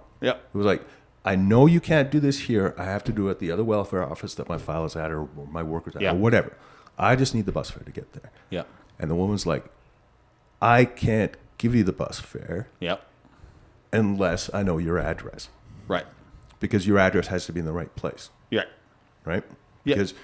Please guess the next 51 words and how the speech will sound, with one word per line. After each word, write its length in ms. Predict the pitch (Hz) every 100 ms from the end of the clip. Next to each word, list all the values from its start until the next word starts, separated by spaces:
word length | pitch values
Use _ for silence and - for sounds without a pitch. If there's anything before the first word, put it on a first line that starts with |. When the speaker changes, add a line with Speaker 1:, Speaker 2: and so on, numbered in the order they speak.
| - -
Speaker 2:
it 120 | 104
has 240 | 101 101 98
to 60 | 98
be 120 | 95
in 80 | 90
the 80 | 92
zone 340 | 101 95 85
for 160 | - 82
this 180 | 78 -
Speaker 1:
Sure. 80 | 95 92
Speaker 2:
welfare 240 | 220 98 60
office. 140 | -
Speaker 1:
Yeah, 220 | 269 294
fair. 420 | 254 - 120 202 - - _
That's, 140 | - 107
Speaker 2:
And, 300 | 107 104 104
Speaker 1:
that's 240 | 104 -
Speaker 2:
and, 160 | 110 110
Speaker 1:
not 220 | 135 123
Speaker 2:
and 120 | 123
he 40 | 120
s-, 0 |
Speaker 1:
unreasonable. 360 | 127 127 107
Speaker 2:
he 60 | 127
said, 320 | 127 143 135
"I, 220 | 110 120
I, 320 | 95 113 107 113
I 20 |
don't 180 | 120 110
have 160 | 143
a 60 | 110
house. 200 | 104 104
I 60 |
slept 360 | 98 113 101 -
in 60 | 101
a 80 |
ditch." 320 | 87 82 58 -
And 100 | 71
she 100 | 90
Speaker 1:
Yeah. 220 | - 80
Speaker 2:
said, 100 | 85 - -
"Where 200 | 90 92
was 120 | 87 -
the 80 | 82
ditch?" 300 | - - -
And 100 | 90
he 60 | 80
told 240 | 113 117
it, 80 | -
the 80 | 95
f-, 680 | - - - - - -